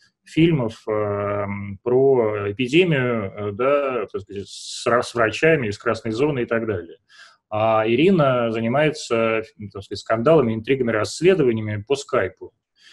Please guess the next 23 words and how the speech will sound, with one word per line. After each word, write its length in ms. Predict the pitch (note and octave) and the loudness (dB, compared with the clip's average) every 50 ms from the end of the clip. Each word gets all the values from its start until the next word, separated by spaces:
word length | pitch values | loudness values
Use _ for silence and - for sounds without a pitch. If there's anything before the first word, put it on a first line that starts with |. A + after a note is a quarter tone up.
| _ _ _ _ _ - | _ _ _ _ _ -8
Вот. 380 | A2 A2 A#2 G#2 F#2 - _ _ - | -4 -2 -2 -2 -2 -4 _ _ -10
А 760 | F2+ G2 G2+ G2+ G2+ G#2 G2+ G2+ G2+ G2 G2 F#2+ F#2+ G2 G#2 | -6 -4 -2 0 0 0 -2 -2 -2 -2 -2 -2 -2 -2 -2
она 240 | A2 A#2+ B2 A2+ G2 | -2 0 0 0 -2
ни 220 | G2 G#2 A#2 A2+ | -2 -4 -2 -2
в, 120 | G#2+ G#2+ A2+ | -2 -2 -2
никогда 400 | A#2+ A#2+ B2+ A#2+ A#2+ A2+ A2+ G#2+ | 0 0 0 2 2 2 0 0
не 100 | G#2+ G2+ | -2 -2
была 200 | G#2+ A2 G#2+ G2+ | -2 -2 -2 -2
ни 80 | G#2 | -2
в 60 | G#2 | -2
одной 240 | G#2+ G2+ G#2+ G#2+ G#2 | -2 -2 -2 -4 -4
красной 380 | - A2 G2+ F#2+ - - G#2 G#2 | -4 -4 -4 -4 -6 -6 -8 -6
зоне, 380 | A2 C#3+ E3+ F3+ E3 D3 B2 A#2 | -2 0 2 2 2 0 0 -2
ни 100 | A2+ A2 | -2 -2
разу 180 | A2 G#2+ G2+ | -2 -2 -4
в 60 | G2 G2+ | -4 -4
жизни 340 | A2 G#2 F#2+ F#2 G2 G2 | -4 -4 -4 -6 -8 -8
не, 240 | G2 G2+ G2+ G#2 G#2 | -6 -4 -4 -2 -2
не 220 | G2+ G2+ G2+ G#2+ G#2 | -2 -2 -2 -4 -4
надевала, 680 | G2+ G2 A2+ A2+ A2 A2 G2+ G2 F#2 F2+ F#2 F2+ F2+ F#2+ F#2 F2+ F2+ _ _ _ _ | -4 -2 -2 -2 0 0 -2 -2 -4 -6 -10 -14 -18 -20 -20 -20 _ _ _ _ _
так 100 | _ - | _ -20
сказать, 520 | - - F#2+ F#2+ - - - F#2 F2+ - _ | -14 -14 -14 -14 -12 -12 -12 -12 -12 -14 _
скафандр, 800 | - - - A2+ G#2+ G#2 - C#3+ D3 E3 E3 D#3 C3+ B2 - | -20 -10 -6 -6 -6 -4 -2 -2 0 0 2 2 0 -2 -2